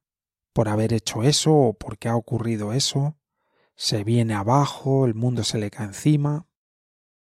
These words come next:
Y esto puede pasar a, con las cantidades más pequeñas, porque perder dinero da mucha rabia.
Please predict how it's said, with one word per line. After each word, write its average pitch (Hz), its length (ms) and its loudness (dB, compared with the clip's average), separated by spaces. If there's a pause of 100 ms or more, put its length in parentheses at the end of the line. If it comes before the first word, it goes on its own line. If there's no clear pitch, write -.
(200)
Y 131 120 0
esto 127 220 4
puede 127 240 4
pasar 139 440 2
a, 113 240 -2
con 117 220 0
las 110 180 -2
cantidades 123 460 2
más 117 180 0
pequeñas, 120 540 0
porque 110 340 -10
perder 113 360 0
dinero 127 340 2
da 117 100 2
mucha 110 320 -4
rabia. 101 460 -8